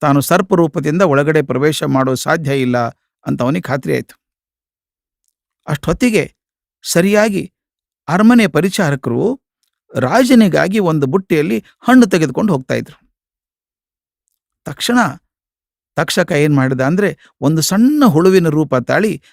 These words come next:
ಆ ಬುಟ್ಟಿಯಲ್ಲಿ ಸೇರ್ಕೊಂಡ. ಇದು ಗೊತ್ತಾಗ್ಲಾರ್ದಂಥ ಸೇವಕರು ರಾಜನಿಗೆ ಹಣ್ಣುಗಳನ್ನ ಕೊಟ್ರು. ದೈವ ನಿಯಾಮಕದಂತೆ ಪರೀಕ್ಷಿತ ರಾಜ ತಕ್ಷಕ ಸೇರ್ಕೊಂಡಿದ್ನಲ್ಲ, ಆ ಹಣ್ಣನ್ನೇ ಕಚ್ಚಿಬಿಟ್ಟ.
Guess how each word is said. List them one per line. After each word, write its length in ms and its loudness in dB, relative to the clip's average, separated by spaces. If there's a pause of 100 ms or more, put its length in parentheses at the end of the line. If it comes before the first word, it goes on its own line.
ಆ 100 0
ಬುಟ್ಟಿಯಲ್ಲಿ 420 -2
ಸೇರ್ಕೊಂಡ. 420 -4 (1800)
ಇದು 180 -2
ಗೊತ್ತಾಗ್ಲಾರ್ದಂಥ 840 2
ಸೇವಕರು 720 -4 (460)
ರಾಜನಿಗೆ 500 2
ಹಣ್ಣುಗಳನ್ನ 440 0
ಕೊಟ್ರು. 460 -8 (1200)
ದೈವ 200 2
ನಿಯಾಮಕದಂತೆ 880 0 (460)
ಪರೀಕ್ಷಿತ 440 2
ರಾಜ 280 0 (540)
ತಕ್ಷಕ 400 0
ಸೇರ್ಕೊಂಡಿದ್ನಲ್ಲ, 800 0 (360)
ಆ 160 2
ಹಣ್ಣನ್ನೇ 460 0
ಕಚ್ಚಿಬಿಟ್ಟ. 420 -6